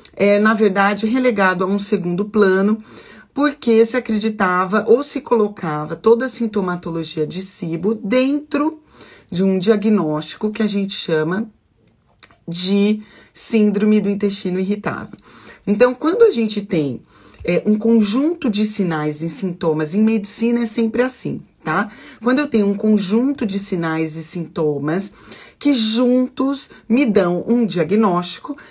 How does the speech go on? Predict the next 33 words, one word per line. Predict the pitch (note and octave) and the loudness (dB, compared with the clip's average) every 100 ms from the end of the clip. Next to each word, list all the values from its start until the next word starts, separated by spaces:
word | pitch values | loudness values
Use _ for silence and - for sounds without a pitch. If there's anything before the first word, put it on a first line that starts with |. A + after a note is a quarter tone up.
| - | -2
nós | A3+ B3 | 0 2
chamamos | - A3 G3+ G3+ F#3 F#3 | 2 0 2 0 -2 -2
isso | G3 - F#3 | -4 -2 -4
de | G3+ | -4
síndrome. | G#3+ - - G#3 F#3+ D#3 C#3+ B2+ - - - - - | -6 -6 2 2 2 0 -2 -2 -6 -12 -20 -20 -8
Então, | G3+ C4 | 0 2
a | D4+ | 2
síndrome | - C#4+ C4+ A#3+ F#3+ | 0 -2 2 2 0
do | F3 | -2
intestino | E3 E3 - C#3+ | -4 -6 -6 -8
irritável | C#3+ D3+ D3+ F3 F3 D3+ C#3 - - - | -6 -6 -2 0 0 -2 -8 -14 -20 -12
quer | - C#4 | -2 0
dizer | A#3 G#3 G#3+ B3 B3+ | 2 2 4 4 0
que | - G#3+ G3+ - | 0 4 4 4
eu | G#3+ | 0
tenho | G#3+ G3 | 0 -2
um | G3 | -2
conjunto | A#3 A#3 G3+ B3+ C#4+ A3 | -2 -2 0 -2 -2 -6
de | F3 | -6
sinais | F#3+ E3 D3 D#3 | -4 -4 -4 -6
e | E3+ | -6
sintomas | A#3+ B3+ A3+ G3+ G#3+ G#3+ | -4 -2 0 0 0 -2
que | C4 | -4
juntos, | G#3+ G3 G3 G3 A3 A3+ - - | -2 0 0 0 -2 -4 -8 -10
juntos | F3+ G#3+ G3+ G3 A3+ A#3 - | -2 2 2 2 0 -2 -2
me | A#3 | -2
dão | G#3+ F#3+ F3+ - | 2 0 0 -2
esse | G3 G3 - | 0 0 -2
diagnóstico. | F#3+ F#3+ G#3+ A3+ - - - _ - - - - - | -4 -2 0 0 -2 -10 -20 _ -20 -20 -20 -20 -20
Só | - - D4+ | -12 0 0
que | E4 C#4+ | 2 4
muita | C4 C4+ E4 E4+ A#4 - | 4 6 4 2 -2 -8
coisa, | - G#3+ G#3 F#3+ E3+ D3 D3 | 2 6 8 6 2 -4 -10